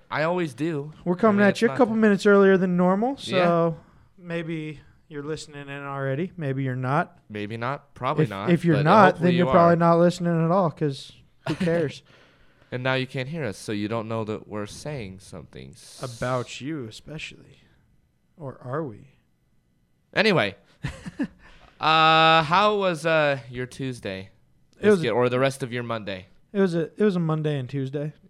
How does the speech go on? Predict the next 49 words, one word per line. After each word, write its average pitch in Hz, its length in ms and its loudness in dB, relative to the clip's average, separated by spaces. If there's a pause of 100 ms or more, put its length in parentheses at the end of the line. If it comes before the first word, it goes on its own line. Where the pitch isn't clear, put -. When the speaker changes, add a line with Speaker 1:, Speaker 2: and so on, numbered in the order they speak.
(320)
Speaker 1:
Just 131 180 -12
a 135 60 -6
regular 127 320 -4
Monday 131 240 -8
and 127 100 -10
Tuesday? 143 420 -8
Nothing 135 280 -2
Speaker 2:
Yeah. 135 40 -2
Speaker 1:
special? 139 640 -6
Speaker 2:
Nope, 190 380 -2 (100)
I 185 60 -8
Speaker 1:
Don't 175 120 -2
Speaker 2:
didn't, 175 200 0
Speaker 1:
turn - 100 -14
Speaker 2:
I - 40 -14
Speaker 1:
that. 165 40 0
Speaker 2:
didn't 175 420 -2
kick 175 220 -2
any 180 140 -4
babies 143 580 -8
or 127 140 -20 (100)
Speaker 1:
No. 120 420 -8
Speaker 2:
punch 175 280 -2
any 165 240 -4 (260)
Cocos 143 680 0
or 139 180 -10 (200)
anything 160 320 -4
Speaker 1:
No, 151 40 -6
Speaker 2:
like 135 140 -6
Speaker 1:
I - 20 -12
Speaker 2:
that. 131 240 -6
Speaker 1:
figured 107 240 -12
you 90 140 -14
wouldn't. 98 340 -14 (160)
Uh, 107 1000 0
ch-, - 200 -16
ch-, - 160 -12
ch-, - 160 -14
ch-, - 80 -16
I, 120 480 -4 (260)
I - 60 -20 (400)
forgot 147 280 -8
what 135 100 -6
I 113 60 -6
did 104 140 -10
Monday. 101 300 -10 (180)
I 131 120 -4
went 156 180 -4
home, 147 500 -6